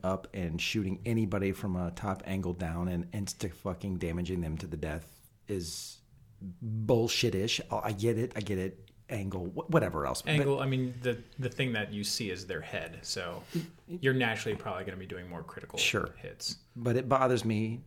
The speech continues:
Speaker 1: because I'm not as good at building a bunch of pallets and getting up super high. I like to just shoot you or, you know, with a big, like, Terminator minigun or something. I mean, that's
Speaker 2: Mm-hmm.
Speaker 1: fun. But, um,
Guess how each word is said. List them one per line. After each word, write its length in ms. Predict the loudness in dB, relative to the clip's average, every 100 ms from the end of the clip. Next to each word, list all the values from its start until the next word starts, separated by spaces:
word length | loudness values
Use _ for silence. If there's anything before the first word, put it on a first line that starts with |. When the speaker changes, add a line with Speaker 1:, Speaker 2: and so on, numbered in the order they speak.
| -4
Speaker 1:
because 500 | -2 0 0 0 0
I'm 160 | 0 2
not 280 | 2 0 -2
as 180 | -6 -2
good 220 | -2 0
at 160 | -2 -4 -20 -20 -20 -18 -18 -18 -8
building 260 | 0 2 2
a 60 | -2
bunch 180 | -4
of 60 | -2
pallets 420 | -2 2 2 0
and 180 | -2 -4 -10 0
getting 200 | 2 2
up 140 | 0
super 320 | -2 -2 -2 -2
high. 460 | 0 0 0 -4 -4
I 120 | -2
like 240 | 0 -2
to 240 | -4 -4 -6 -10 -18 -18 -6
just 260 | -6 -6
shoot 360 | -4 -2 -2 -4
you 240 | -6 -6 -6 -12 -20 -20 -8
or, 260 | -2 -2 -2 -8
you 120 | -6
know, 240 | -6 -6 -10 -14 -16 -16 -18 -20 -20 -20 -20 -20 _ -18
with 120 | -12 -4
a 40 |
big, 180 | -2 0
like, 260 | -4 -4 -6
Terminator 340 | -4 0 0
minigun 360 | 2 0 0 -2
or 60 |
something. 300 | -4 -6 -6
I 20 |
mean, 120 | -6 -6
that's 200 | -4 0
Speaker 2:
Mm-hmm. 140 | 2
Speaker 1:
fun. 180 | 2 -2 -12 -18 -6 -4 -4 -6 -12 -16 -20 -20 -14 0
But, 320 | 4 4 4
um, 560 | 2 4 4 4 0